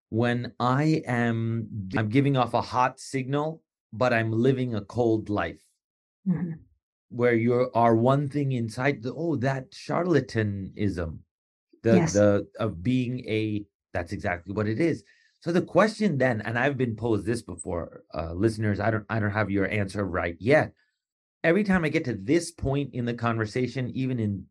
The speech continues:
Speaker 1: Gifts of Imperfection, okay, so how do I find my life purpose?
Speaker 2: Yes, yes.
Speaker 1: Right?
Speaker 2: We
Speaker 1: How do
Speaker 2: all
Speaker 1: I
Speaker 2: have
Speaker 1: find
Speaker 2: that
Speaker 1: my life
Speaker 2: question.
Speaker 1: purpose?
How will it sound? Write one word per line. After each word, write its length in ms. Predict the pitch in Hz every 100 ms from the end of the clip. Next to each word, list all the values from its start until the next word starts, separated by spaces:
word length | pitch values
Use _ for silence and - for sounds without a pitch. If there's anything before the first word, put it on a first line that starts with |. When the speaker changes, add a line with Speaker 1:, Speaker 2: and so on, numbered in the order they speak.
| _ -
Speaker 1:
Gifts 220 | 117 -
of 120 | 104
Imperfection, 840 | 101 98 90 131 143 - 87 95 113 _ _ _ _ _ _ _ _ _ _ _ _
okay, 180 | 107 117
so 160 | 110
how 140 | 98 123
do 100 | 123
I 60 |
find 260 | 117 117 104
my 100 | 101
life 280 | 95 95 92
purpose? 540 | 98 90 82 110 - _ _ _ _ _ - - _
Speaker 2:
Yes, 460 | 240 254 135 - - -
yes. 440 | 220 156 - - _ _ _ _ _ _
Speaker 1:
Right? 260 | 110 127 160
Speaker 2:
We 140 | 220
Speaker 1:
How 140 | 208 196
do 60 |
Speaker 2:
all 60 | 226
Speaker 1:
I 40 |
Speaker 2:
have 80 | 190
Speaker 1:
find 160 | 190 170
Speaker 2:
that 160 | 165
Speaker 1:
my 60 | -
life 220 | 156 156
Speaker 2:
question. 200 | - 143
Speaker 1:
purpose? 240 | - -